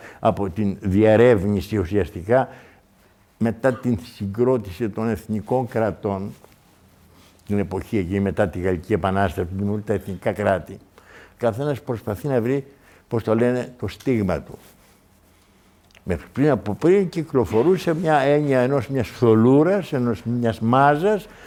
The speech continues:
την οποία συνήθως καθοδηγούσε ο Πάπας. Αυτός έκανε τις σταυροφορίες. Από εκεί πέρα κάποια στιγμή αποφάσισαν ότι έχω άλλη γλώσσα εγώ,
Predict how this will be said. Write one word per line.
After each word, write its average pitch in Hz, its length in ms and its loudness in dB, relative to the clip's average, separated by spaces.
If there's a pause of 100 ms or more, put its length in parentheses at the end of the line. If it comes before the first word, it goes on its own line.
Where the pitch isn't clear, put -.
(160)
την 180 120 -2
οποία 175 420 2
συνήθως 160 800 0 (180)
καθοδηγούσε 151 640 4
ο 160 80 2
Πάπας. 123 540 2
Αυτός 143 360 2
έκανε 104 360 2
τις 80 100 -6
σταυροφορίες. 92 840 -2 (480)
Από 110 200 2
εκεί 151 180 -2
πέρα 185 220 4
κάποια 170 300 -2
στιγμή 226 480 0 (360)
αποφάσισαν 185 680 0
ότι 190 200 -4
έχω 170 200 0
άλλη 190 200 2
γλώσσα 131 500 4
εγώ, 76 440 -2